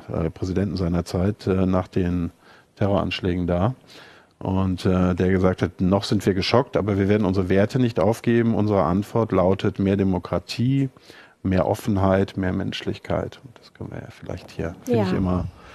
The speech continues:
Speaker 1: das bemerkenswerteste Statement irgendwie für einen Terroranschlag ever. Und vielleicht können wir uns das ja auch ein bisschen zu eigen machen.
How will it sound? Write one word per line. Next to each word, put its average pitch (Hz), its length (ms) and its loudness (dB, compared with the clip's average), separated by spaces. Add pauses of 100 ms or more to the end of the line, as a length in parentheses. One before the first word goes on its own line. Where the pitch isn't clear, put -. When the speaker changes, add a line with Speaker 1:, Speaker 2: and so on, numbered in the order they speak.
(220)
Speaker 1:
das - 120 0
bemerkenswerteste 117 760 2
Statement 95 500 0
irgendwie 98 300 -2
für 101 120 -6
einen 98 100 -2
Terroranschlag 92 680 0
ever. 90 420 0
Und 90 180 -10
vielleicht - 280 -6
können 95 140 -4
wir - 60 -4
uns 87 100 -10
das 90 140 -6
ja 90 120 -2
auch 82 100 -2
ein 87 100 -6
bisschen 85 320 -8
zu 85 160 -8
eigen 87 220 -6
machen. 85 260 -14